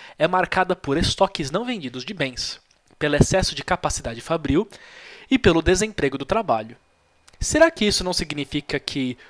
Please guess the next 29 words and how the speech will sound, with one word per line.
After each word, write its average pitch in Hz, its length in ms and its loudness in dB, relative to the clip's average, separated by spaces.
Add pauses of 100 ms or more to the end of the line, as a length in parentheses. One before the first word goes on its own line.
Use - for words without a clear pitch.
(160)
o 156 80 -8
sistema 170 420 4
capitalista 135 840 -4
produz 160 680 -2
demais 139 640 -4
durante 127 380 -10
o - 20 -12
boom, 156 260 -4 (420)
até 160 220 -2
que - 120 -6
finalmente 156 440 -4
a 139 40 -2
gigantesca 139 640 -2
capacidade 143 540 0
produtiva 135 440 -4
supera 175 400 -2
a 131 40 -2
si - 120 -8
mesma? 123 400 -6 (920)
Será 285 380 2
que - 120 0
a 185 60 4
depressão 156 760 2
não 156 300 -4
é 175 80 4
o 202 60 2
período 139 420 -2
de 123 100 -20
descanso 131 720 -6